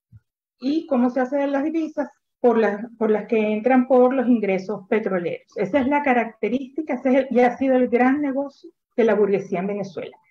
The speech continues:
¿Qué significa eso? Que tocarle ese aspecto a la burguesía en Venezuela, como de hecho hizo el comandante Chávez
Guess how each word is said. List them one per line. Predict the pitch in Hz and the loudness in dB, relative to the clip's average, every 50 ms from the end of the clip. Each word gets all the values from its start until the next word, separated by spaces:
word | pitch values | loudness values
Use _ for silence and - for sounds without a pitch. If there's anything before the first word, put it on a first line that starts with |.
| _ _ - - - _ _ | _ _ -20 -20 -20 _ _
¿Qué | - 262 254 | 0 0 0
significa | 254 - 339 330 311 262 - 254 240 240 247 240 214 | 2 2 0 0 0 -2 -2 -2 0 2 2 2 2
eso? | 190 - - 190 190 | 0 -2 -6 -8 -4
Que | - 214 208 | -4 -2 0
tocarle | - 240 220 226 - - 277 302 320 339 349 349 359 381 - - _ _ _ _ _ _ _ _ _ _ _ _ | 2 0 0 0 0 0 2 2 2 0 0 0 -2 -2 -4 -6 _ _ _ _ _ _ _ _ _ _ _ _
ese | - - 294 302 - - | 0 0 0 0 0 -4
aspecto | 330 - - - - 247 214 190 190 - - 185 175 - - | -4 -4 -4 -2 -2 0 0 -2 -4 -8 -8 -8 -8 -8 -4
a | - 208 208 | -2 0 2
la | 214 202 | 2 0
burguesía | 196 196 202 196 196 196 190 196 190 - - 214 185 156 156 156 - - | 0 -2 -2 -2 -2 -4 -6 -6 -8 -10 -6 -4 -4 -4 -4 -8 -8 -8
en | 208 208 208 | -8 -6 -4
Venezuela, | 208 202 208 202 190 - - 277 302 320 339 339 359 349 _ _ _ _ _ _ _ _ _ _ _ _ _ _ _ _ _ _ _ _ _ _ _ _ _ _ _ _ _ _ _ _ _ _ _ _ - | -4 -4 -4 -6 -8 -4 0 2 2 2 2 -2 -4 -8 _ _ _ _ _ _ _ _ _ _ _ _ _ _ _ _ _ _ _ _ _ _ _ _ _ _ _ _ _ _ _ _ _ _ _ _ -2
como | - 220 220 220 214 202 | 2 2 4 4 4 2
de | 202 196 202 226 | 2 2 2 2
hecho | 262 254 - 269 | 0 0 0 -4
hizo | 294 269 247 - | -4 -2 -2 -2
el | 277 254 | -2 0
comandante | 254 262 240 226 208 190 190 185 190 190 233 247 | 0 0 0 0 -2 -2 -2 -2 -2 -2 -4 -4
Chávez | 247 - - 285 269 262 254 262 254 | -4 -2 -2 0 2 2 2 0 -2